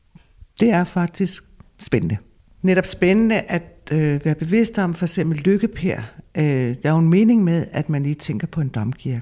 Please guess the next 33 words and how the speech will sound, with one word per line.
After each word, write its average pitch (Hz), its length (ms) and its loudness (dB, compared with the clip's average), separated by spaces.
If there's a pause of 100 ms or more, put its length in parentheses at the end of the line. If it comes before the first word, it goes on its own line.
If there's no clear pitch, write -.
og 131 120 -2
Lykke-Per. 127 460 -2
Altså, - 260 -2
du 139 80 -8
ser - 360 -2
op - 140 -2
på 175 80 -2
skærmen 151 480 2
nogle 160 180 2
gange, 147 360 2
når 135 140 2 (200)
korset 147 500 2
var 131 240 2
på 143 120 -2
Lykke-Per, 135 520 -2
så 151 180 0
skulle 156 200 -2
du 165 60 -2
lige 175 140 2
se - 180 -6
til 147 200 0
højre, 139 340 4
så 156 140 -2
hang 123 220 0
der 143 60 0
et 143 100 -4
kors. 139 240 0
Altså, 160 260 -2
det 170 80 -4
var 180 80 -2
sådan 180 140 -2
helt 190 160 -2
mærkeligt. 143 460 -4